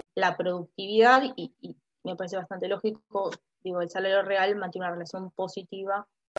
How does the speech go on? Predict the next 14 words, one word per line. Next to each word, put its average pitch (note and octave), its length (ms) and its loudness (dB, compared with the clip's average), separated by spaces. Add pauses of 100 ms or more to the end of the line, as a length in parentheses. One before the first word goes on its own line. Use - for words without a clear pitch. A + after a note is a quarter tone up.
con F3+ 280 -4
la, D#3+ 240 -6 (140)
la, E3+ 340 -10 (120)
la E3+ 160 -8
productividad. E3 580 -10
Incrementos F#3+ 460 -6
de F#3 100 -4
productividad F#3 400 -6
hacen F3+ 180 -12
que F3+ 160 -12 (440)
el D#3+ 160 -6
salario E3+ 320 0
real F3 320 -4
crezca. - 440 -8